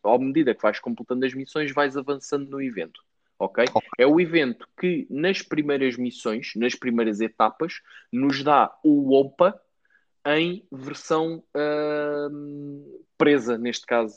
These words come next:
Speaker 1: chamemos assim, vá, a tradução, eu não sei bem qual é o nome em inglês.
Speaker 2: Não sei que Pokémon é esse.
Speaker 1: É
Speaker 2: Como é que
Speaker 1: aquele ti-, é aquele gênio, tipo o gênio da lâmpada que tem os aneizinhos.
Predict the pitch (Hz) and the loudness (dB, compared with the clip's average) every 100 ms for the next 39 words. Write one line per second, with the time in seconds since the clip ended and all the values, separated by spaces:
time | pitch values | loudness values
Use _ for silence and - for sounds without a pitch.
0 | - - 113 117 110 110 - 104 107 98 | -14 -6 -2 -2 -2 -6 -8 -4 0 0
1 | - 107 - 117 107 117 - 117 117 120 | -2 -8 -6 -6 -4 -4 -4 -4 0 2
2 | 120 117 117 113 117 113 110 113 117 - | 2 2 -2 -2 -2 -2 0 2 2 -2
3 | - _ _ _ _ _ _ _ _ 156 | -10 _ _ _ _ _ _ _ _ -4
4 | 175 175 175 160 - 160 165 160 165 160 | -2 0 -2 -2 -2 -2 0 -2 -4 -4
5 | 160 156 - - _ _ _ _ _ _ | -4 -6 -10 -20 _ _ _ _ _ _
6 | _ _ - - 151 165 170 - 170 165 | _ _ -6 4 6 6 4 2 2 4
7 | 170 - 147 _ - 165 175 202 185 156 | 0 -6 -16 _ 2 2 4 2 0 0
8 | 175 175 156 147 127 - 127 - 151 143 | 0 2 0 -4 -6 -14 -14 -8 -6 -4
9 | 143 160 165 147 160 170 160 160 - 160 | -2 0 2 4 4 2 -2 -6 2 2
10 | 156 143 151 156 151 156 151 131 - - | 4 2 0 0 0 -2 -4 -6 -12 -18